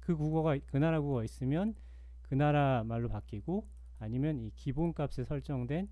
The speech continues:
영어가 출력이 되게 됩니다. 그래서 두 가지, 하나는 오타를 방지해줄 수 있다는 거, 또 하나는 다국어 관리를 해줄 수 있다는 거, 그것 때문에 요 스트링스 엑스엠엘을 사용하게 됩니다.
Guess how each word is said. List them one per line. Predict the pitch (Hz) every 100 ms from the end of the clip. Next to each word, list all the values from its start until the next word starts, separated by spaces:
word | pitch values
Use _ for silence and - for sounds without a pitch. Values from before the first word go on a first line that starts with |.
| -
영어가 | 107 107 107 156 170
출력이 | - 170 165 135
되게 | 104 87
됩니다. | 82 80 - - - - - - - -
그래서 | - 113 -
두 | 143
가지, | 143 139 104 123 143 -
하나는 | - 165 165 170
오타를 | 123 - 156 143
방지해줄 | 113 110 120
수 | 117 104
있다는 | 98 110 104 101
거, | 170 - - - - -
또 | 139
하나는 | 131 123 131 202 - - -
다국어 | - 117 151 156
관리를 | 135 110 113
해줄 | 139 135
수 | -
있다는 | 107 117 107 95
거, | 98 -
그것 | 139 143
때문에 | 147 127 107 123 156 - - - -
요 | 113
스트링스 | 113 - - 196 185 - - 156
엑스엠엘을 | 147 107 - 113 107 101 104
사용하게 | - 165 160 156
됩니다. | 120 87 87